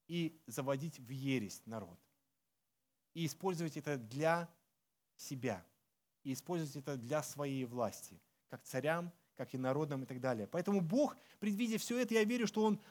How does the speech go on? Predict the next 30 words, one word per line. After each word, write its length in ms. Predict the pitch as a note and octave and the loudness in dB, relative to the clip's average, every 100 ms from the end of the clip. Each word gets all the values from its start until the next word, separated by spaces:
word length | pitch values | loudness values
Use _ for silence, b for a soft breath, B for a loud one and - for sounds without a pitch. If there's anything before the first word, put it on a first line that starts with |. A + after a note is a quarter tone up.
| - | -2
дал 300 | D3+ A3+ A#3+ | 8 8 8
нам 180 | A3 F3 | 6 2
специально 540 | - G3 A#3+ B3+ A#3 | -2 0 6 6 6
уже 180 | F#3 E3 | 4 4
тогда, 320 | F#3 F3 A#3+ | 2 6 4
когда 260 | G#3+ E3+ F#3+ | 4 4 4
Он 140 | G3 | 4
еще 160 | F3+ G3 | 2 0
действовал, 600 | C#3+ G3 C#4+ - F#3 E3+ | 2 4 4 4 2 0
продолжал 640 | F3 F3 E3+ G#3 A#3+ F3 B B | 2 4 4 6 6 4 B B
открываться 600 | E3+ - F#3 G3+ A#3 F#3 | 0 2 4 6 4 2
пророкам 500 | F3 E3+ G#3+ G3+ E3+ | 2 4 4 2 0
и 20 | |
говорить 300 | D#3+ E3+ G#3 | 2 2 2
с 80 | - | 0
ними 180 | F#3+ F3 | -2 0
напрямую, 720 | E3 D3+ D#3+ G3 C4+ F#3+ A#2 B B | 0 2 2 2 4 4 2 B B
Он 180 | D#3 E3 | -4 2
дал 200 | G3+ G#3 | 4 4
им 100 | F#3+ | 2
закон. 420 | E3+ E3 C#3 F2+ - _ _ _ _ _ _ _ _ _ _ - | 0 0 -2 -4 -8 _ _ _ _ _ _ _ _ _ _ -4
Он 140 | F#3 E3 - _ | -2 -2 -8 _
своей 320 | - E3 F#3+ | -2 4 6
рукой 380 | G#3 G3+ - C#4+ | 6 6 4 2
написал 420 | A#3 G3 F#3 A3 | 2 0 0 0
закон, 460 | G3 G#3 G#3 E3+ G#2 - _ _ _ | 2 0 2 0 0 -6 _ _ _
с 80 | - | -2
которым 360 | F3+ E3 B3+ G#3 | 0 4 4 2
сказал 360 | G3 E3 A#3 | 2 4 4
сверять 640 | G#3 F3+ F#3+ G#3+ C4 G#3+ | 4 2 4 6 6 4